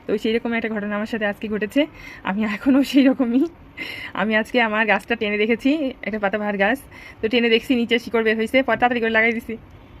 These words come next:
তো দেখো ভিউয়ার্স, আমার মেয়ে বানির হাতে ডিজাইন,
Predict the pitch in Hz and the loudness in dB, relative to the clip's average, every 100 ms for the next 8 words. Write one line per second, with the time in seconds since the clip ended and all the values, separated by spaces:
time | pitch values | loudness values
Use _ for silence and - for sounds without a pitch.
0 | - - - - - - - - 262 320 | -20 -18 -16 -14 -16 -18 -20 -2 4 6
1 | 208 202 220 220 202 214 247 - 196 202 | 4 0 -2 -2 -2 -2 -4 -8 -6 -4
2 | 202 208 - - - - 202 202 196 196 | -6 -8 -18 -20 -20 -16 -8 -4 -2 -2
3 | 214 220 208 190 190 185 180 180 | -2 -4 -4 -4 -2 -2 -4 -10